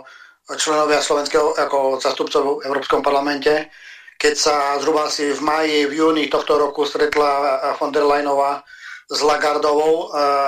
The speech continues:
a vyšpekulovali systém, poviem to veľmi diplomaticky, ako siahnuť na peniaze sporiteľov, tak ako sa pýtali iní, e, hostia.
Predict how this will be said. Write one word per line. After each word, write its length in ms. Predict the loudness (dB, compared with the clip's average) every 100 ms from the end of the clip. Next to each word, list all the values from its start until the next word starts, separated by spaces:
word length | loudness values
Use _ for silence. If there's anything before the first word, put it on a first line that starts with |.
| 0
a 320 | -2 -4 -4 -4
vyšpekulovali 800 | -4 -2 0 2 2 2 2 -2
systém, 560 | -4 -2 0 2 0
poviem 240 | -2 -2 2
to 80 |
veľmi 240 | 0 0 -4
diplomaticky, 800 | -4 0 0 -2 -6 -4 -4 -4 -16 -20 -20 -20 _
ako 160 | 0 0
siahnuť 400 | 2 2 0 0
na 160 | -2 0
peniaze 400 | 0 0 -2 -2
sporiteľov, 640 | 0 0 2 2 2 2
tak 240 | 0 0
ako 80 | -2
sa 80 | -4
pýtali 480 | -6 -2 0 0 0
iní, 160 | 0
e, 20 | 0 2 2 2
hostia. 480 | 0 0 0 0